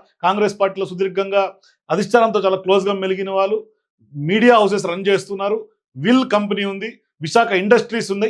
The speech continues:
ఇట్లా చాలా ఒక ప్రముఖ ఇన్-, వ్యాపారవేత్త అని చెప్పుకోవాలి. వాళ్ళ కొడుకు కూడా ప్రస్తుతం ఎంపీగా మొన్నటి జరిగినటువంటి పార్లమెంట్ ఎన్నికల్లో టికెట్ వచ్చింది,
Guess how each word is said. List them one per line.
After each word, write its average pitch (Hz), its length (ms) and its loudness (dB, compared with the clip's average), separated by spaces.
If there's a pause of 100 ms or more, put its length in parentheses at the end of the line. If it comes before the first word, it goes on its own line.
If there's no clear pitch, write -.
ఇట్లా 262 220 2 (460)
చాలా 247 220 6 (540)
ఒక 190 100 0 (240)
ప్రముఖ 226 260 2 (200)
ఇన్-, 208 180 -6 (140)
వ్యాపారవేత్త 226 580 4
అని 214 120 -2
చెప్పుకోవాలి. 214 400 0 (120)
వాళ్ళ 196 140 4 (100)
కొడుకు 214 260 4
కూడా 233 120 4 (100)
ప్రస్తుతం 202 280 -4 (440)
ఎంపీగా 233 380 0
మొన్నటి 208 280 -4
జరిగినటువంటి 214 420 0 (100)
పార్లమెంట్ 208 400 0
ఎన్నికల్లో 196 340 -2
టికెట్ 208 320 2
వచ్చింది, 220 300 -4